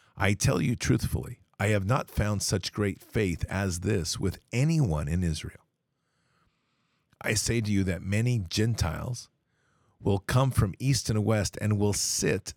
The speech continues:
to feast at the table and enjoy God's promises with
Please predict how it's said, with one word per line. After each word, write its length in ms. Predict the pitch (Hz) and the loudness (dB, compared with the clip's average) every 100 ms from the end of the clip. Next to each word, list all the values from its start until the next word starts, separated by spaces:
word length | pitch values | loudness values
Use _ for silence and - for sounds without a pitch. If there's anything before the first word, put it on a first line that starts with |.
| - | -2
to 120 | 123 | -2
feast 580 | - - 143 113 - - - | 0 0 2 0 -4 -10 -4
at 160 | 113 - | -4 -4
the 80 | |
table 540 | - - 127 110 78 76 | -2 0 0 0 -2 -2
and 180 | 104 120 | -2 2
enjoy 360 | 127 - 117 113 | 0 2 0 2
God's 300 | 104 101 - | -2 -2 2
promises 720 | 135 120 98 - 131 - - _ | 2 4 -2 -4 -6 -8 -12 _
with 260 | 101 117 | 0 0